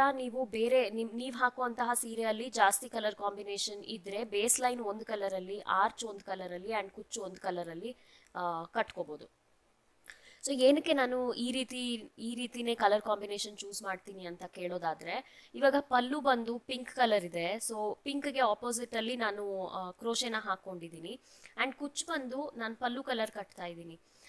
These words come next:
So, ನಾವು ಸೀರೆನ ಡ್ರೇಪ್ ಮಾಡಿ ಪಲ್ಲು ಉದ್ದ ಬಿಟ್ಟಾಗ ಈ ಕುಚ್ಚೇನಿದೆಯಲ್ಲ, ಕುಚ್ಚು ಬಂದು ಸೀರೆ ಬಾಡಿ ಮೇಲೆ ಬೀಳತ್ತೆ. So, ಆರೆಂಜ್ ಬಾಡಿ ಇರೋದ್ರಿಂದ ಪಿಂಕ್ ಕಲರ್ ಕುಚ್ಚು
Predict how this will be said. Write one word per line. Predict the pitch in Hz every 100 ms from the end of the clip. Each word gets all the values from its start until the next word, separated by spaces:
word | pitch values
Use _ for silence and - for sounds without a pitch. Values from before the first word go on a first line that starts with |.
| - -
So, | 269 262
ನಾವು | 254 262
ಸೀರೆನ | - 285 302 330 311 330
ಡ್ರೇಪ್ | 262 233 254 277
ಮಾಡಿ | 277 254 240
ಪಲ್ಲು | - 226 226 262 254 - -
ಉದ್ದ | 208 247 247
ಬಿಟ್ಟಾಗ | 226 - 240 202 175 185 240
ಈ | 240
ಕುಚ್ಚೇನಿದೆಯಲ್ಲ, | 285 277 - 294 240 196 185 196 202
ಕುಚ್ಚು | 277 277 339
ಬಂದು | 294 262 269
ಸೀರೆ | 277 254 269
ಬಾಡಿ | 208 202 220 262
ಮೇಲೆ | 240 220
ಬೀಳತ್ತೆ. | 190 175 165 175 165 - - - 247
So, | -
ಆರೆಂಜ್ | 214 233 285 294 226
ಬಾಡಿ | 220 226 247
ಇರೋದ್ರಿಂದ | 233 214 202 185 165 160 214 - _
ಪಿಂಕ್ | 285 294 294
ಕಲರ್ | 285 247 233
ಕುಚ್ಚು | 233 - 262 269